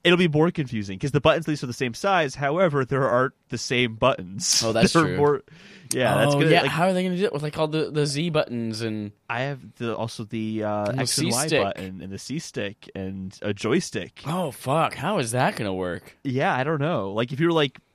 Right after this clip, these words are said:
Speaker 1: play Super Smash Bros. I guess Super Smash Bros. might be fine. You can maybe get away with it.
Speaker 2: Yeah.
Speaker 1: You don't need that many buttons anyway, but, like, oh, we'll put it this way. Luigi's Mansion, they just showed,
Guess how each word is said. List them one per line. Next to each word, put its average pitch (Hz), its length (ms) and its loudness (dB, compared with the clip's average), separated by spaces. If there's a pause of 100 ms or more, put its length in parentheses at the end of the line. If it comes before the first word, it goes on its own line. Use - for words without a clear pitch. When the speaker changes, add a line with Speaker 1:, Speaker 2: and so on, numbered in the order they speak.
Speaker 1:
play 151 180 0
Super 151 240 -4
Smash 165 320 -2
Bros. 107 220 0
I 123 100 2
guess 220 140 0
Super 170 160 -6
Smash 139 180 -2
Bros. 139 180 -6
might - 120 -4
be 147 80 -8
fine. 151 260 -6
You 123 60 -10
can 110 80 -14
maybe 110 200 -4
get 131 100 -4
away 143 180 -4
with 156 180 -6
it. 165 180 -6 (360)
Speaker 2:
Yeah. 131 220 0
Speaker 1:
You 165 120 -8
don't 135 120 -2
need 117 100 -2
that 117 60 0
many 117 140 0
buttons 95 280 -4
anyway, 143 340 0
but, 98 280 -2 (1200)
like, 127 320 4
oh, 151 160 4
we'll 143 160 -2
put 170 80 4
it - 20 0
this 190 180 2
way. 92 220 -2
Luigi's 143 460 -2
Mansion, 127 340 -2
they 92 60 -6
just 92 160 -10
showed, 104 320 0